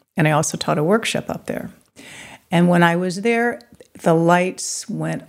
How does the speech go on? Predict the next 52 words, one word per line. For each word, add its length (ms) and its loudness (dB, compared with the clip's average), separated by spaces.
off, 460 -4
the 80 -6
bells 420 -2
and 160 -2
whistles. 540 -2
It 80 -6
was 180 -6
like, 280 -4
"This 260 -2
is 160 -6
it." 260 -16
And 300 2
so 480 0
then 280 2
what 120 4
happened 480 0
was 720 0
I 560 -4
sent 320 0
it, 160 -4
I 120 0
saw 300 0
a 40 2
magazine, 840 2
Maine 300 0
Home 240 -2
and 100 -2
Design, 720 0
on 280 0
the 80 -4
table 540 0
of 140 -2
where 160 2
I 120 0
was 260 -4
renting. 420 -4
And 80 -6
I 80 -6
went, 260 -8
"Oh, 220 0
this 200 0
is 160 -2
nice." 340 0
And 100 -2
I 60 -2
saw 240 -4
Portland 460 -6
Art 180 -6
Gallery. 420 -6
And 100 -10
I 100 -6
went, 200 -8